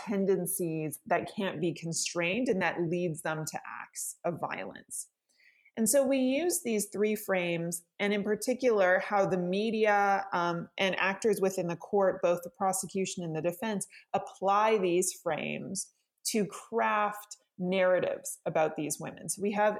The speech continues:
legal narratives that are argued, uh, in the courtroom and in legal filings, and we have media narratives. And sometimes those narratives overlap, and sometimes they don't. And so, uh, what we spend a lot of time in the book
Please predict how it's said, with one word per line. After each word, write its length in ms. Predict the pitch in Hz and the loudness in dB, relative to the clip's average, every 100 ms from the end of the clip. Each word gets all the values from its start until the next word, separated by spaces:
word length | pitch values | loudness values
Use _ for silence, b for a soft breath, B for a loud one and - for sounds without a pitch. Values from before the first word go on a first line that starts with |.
| - | -6
legal 560 | 175 175 202 220 262 | -8 -2 0 4 4
narratives 720 | 254 254 254 254 254 - - _ _ _ | 4 2 2 2 0 -2 -12 _ _ _
that 140 | 208 190 | 2 4
are 120 | 170 | 4
argued, 640 | 175 175 175 185 175 175 - | 4 4 2 2 2 0 -2
uh, 220 | - - - | 0 0 0
in 100 | 190 | 0
the 80 | 180 | 0
courtroom 580 | - 175 202 196 202 226 _ _ _ _ _ 196 | 0 0 2 2 0 -2 _ _ _ _ _ -2
and 160 | 196 | 0
in 180 | 175 175 | 2 2
legal 300 | 190 190 175 | 2 2 0
filings, 560 | 170 170 185 220 254 254 | 0 -4 -4 -2 -4 -2
and 140 | 196 | -2
we 100 | 226 | 0
have 140 | 226 190 | 0 2
media 500 | 196 202 190 175 151 | 2 2 2 0 -2
narratives. 540 | 147 143 - - - b b - | -4 -4 -4 -8 -12 b b 0
And 140 | 233 | 0
sometimes 480 | 294 320 339 330 339 | 2 -2 -2 -2 2
those 160 | 240 | 2
narratives 420 | 202 196 190 180 180 | 2 2 4 2 0
overlap, 420 | 165 170 151 - - _ _ | 0 0 0 -6 -10 _ _
and 100 | 185 | -8
sometimes 400 | 175 185 175 170 | -4 -4 -4 -4
they 140 | 165 160 | -2 -2
don't. 220 | - - - - 185 | -4 -6 -12 -14 -2
And 160 | 214 | 0
so, 240 | 208 202 202 | 2 0 2
uh, 80 | 208 | 2
what 320 | 185 202 190 | 4 2 4
we 80 | 202 | 2
spend 260 | - 240 220 | 0 0 0
a 60 | |
lot 340 | 196 202 214 214 | 0 2 2 2
of 100 | 208 | -4
time 300 | - 170 165 | -8 -4 -4
in 60 | 160 | -4
the 40 | |
book 220 | 156 143 | -2 -2